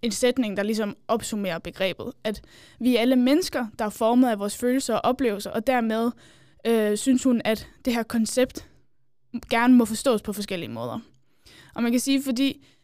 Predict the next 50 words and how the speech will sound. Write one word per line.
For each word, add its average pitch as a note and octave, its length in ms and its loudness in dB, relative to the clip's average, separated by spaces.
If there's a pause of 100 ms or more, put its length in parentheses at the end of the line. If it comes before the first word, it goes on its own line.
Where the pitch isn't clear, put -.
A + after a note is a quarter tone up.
(120)
det C4+ 60 2
er - 20 6
også C4+ 140 4
meningen, C#4 320 4
at A3+ 60 -6
det B3+ 100 2
her B3 220 -2
ord A#3 240 4
sådan A3+ 240 0
skal A3 240 -2
bruges B3 420 2
til, A3 260 0
at G#3 120 -4
man G3+ 140 -6
som G#3 140 -4
ergoterapeut A3 580 -2
skal G#3+ 160 -8
reflektere A#3 580 -2
over G#3 200 0
sin G#3+ 260 -6
egen G#3+ 400 -2
bias G#3 520 -2
og G#3 120 -6
værdier G#3 400 -2
og - 140 -4
antagelser, A3+ 480 -2
man G#3+ 140 -6
har C4 200 0
omkring G#3+ 340 -8
aktiviteter. G#3 640 -8 (540)
Så B3+ 120 -2
hun B3 100 4
synes, C4 160 0
det C#4 160 -4
er A#3+ 40 2
okay, B3+ 320 0
at G#3+ 100 -4
begrebet A3+ 360 -2
ligesom A#3 240 -2
er A3 40 -6
farvet A3 420 -2
af A3 140 -4
den G#3+ 160 -6
enkelte G#3+ 440 -6
person. - 400 -12 (420)
Hun C4+ 200 6
understreger C#4 500 4
så A#3+ 120 -4
samtidig, B3 560 2
at G#3+ 180 -2